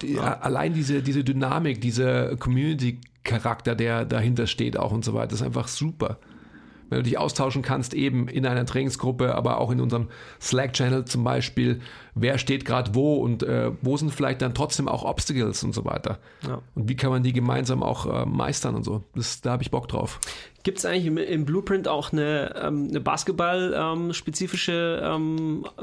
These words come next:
Speaker 2: Trainingsaufbau?
Speaker 1: Ja, aber das hab ich nur für uns beide freigeschaltet.
Speaker 2: Geil. <laughs>
Speaker 1: Also für den Basti und für den Quiz gibt's es nicht, aber, ähm, für uns natürlich schon. Nicht, dass wir es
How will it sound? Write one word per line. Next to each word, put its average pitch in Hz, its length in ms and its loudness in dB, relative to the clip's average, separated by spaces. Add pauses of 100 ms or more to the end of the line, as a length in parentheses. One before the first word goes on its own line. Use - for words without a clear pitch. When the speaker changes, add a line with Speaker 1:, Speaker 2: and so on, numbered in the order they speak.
(140)
Speaker 2:
Trainingsaufbau? 160 800 -2 (580)
Speaker 1:
Ja, 123 280 2
aber 139 220 2
das 123 380 0
hab 123 100 2
ich 123 140 0
nur 135 140 4
für 139 100 2
uns - 180 0
beide 123 240 2
freigeschaltet. - 760 -2
Speaker 2:
Geil. 120 220 0 (320)
<laughs> 226 100 2 (600)
Speaker 1:
Also 127 180 2
für 135 120 0
den 117 80 0
Basti 127 280 0
und 139 100 2
für 127 100 2
den 120 100 2
Quiz 139 280 0
gibt's 135 240 -2
es - 80 -2
nicht, 151 320 0
aber, 131 480 4
ähm, 127 680 2 (600)
für - 120 -2
uns 123 260 -2 (100)
natürlich 110 340 -2
schon. 120 200 -2 (920)
Nicht, 123 200 2
dass 113 140 2
wir 120 120 4
es 123 200 -2